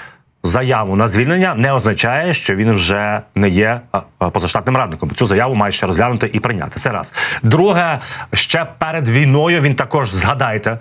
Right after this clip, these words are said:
він пішов з Офісу Президента і тоді в певний момент дуже так яскраво почав критикувати владу. Якось таке було, знаєте, жорстке перевзування.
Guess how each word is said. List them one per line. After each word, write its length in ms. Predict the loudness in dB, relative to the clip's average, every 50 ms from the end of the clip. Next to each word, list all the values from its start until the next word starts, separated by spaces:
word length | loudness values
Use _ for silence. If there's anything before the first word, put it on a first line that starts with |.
| -8 -14 -14 -6 -2
він 340 | 0 2 4 4 4 2 2
пішов 340 | 0 0 -2 0 0 0 2
з 40 | 2
Офісу 220 | 0 0 0 -2
Президента 460 | -2 -2 -2 -2 -2 -2 -2 -2 -4 -2 -2
і 100 | -2 -2
тоді 440 | 0 -2 0 0 2 2 2 2
в 100 | 0 -2
певний 300 | -4 -6 -4 -2 -2 0
момент 440 | 0 2 2 2 0 0 -2 -4 -8 -12 -14 -16 -4 -2
дуже 920 | 0 0 0 0 2 2 2 2 2 2 2 2 2 2 2 0 0 -2 -4 -6 -4
так 300 | -4 -4 -4 -6 -4 -2
яскраво 960 | 0 2 2 2 0 0 -2 -4 -2 -2 0 0 0 0 0 0 0 0 0
почав 400 | 0 0 -2 -2 -2 -2 -2 -2
критикувати 680 | -2 -4 -4 -4 -2 0 0 2 2 2 0 0 -2 -2
владу. 460 | 0 0 2 0 0 0 -2 -4 -4 -4 -8 -4 -4
Якось 220 | -2 -2 -2 -2 -4
таке 240 | -4 -4 -4 -4
було, 300 | -2 0 0 0 0 0
знаєте, 420 | 0 0 0 0 0 -2 -4 -4 -6 -8 -16 -20 _ _ _ _ _ _ _ _ _ _ _ _ _ _ _ _ _ _ _ _ _ _ _ _ _ -2
жорстке 380 | -2 0 -2 -2 -2 -4 -4
перевзування. 720 | -2 -2 -2 -2 -2 0 2 2 2 2 0 -2 -4 -6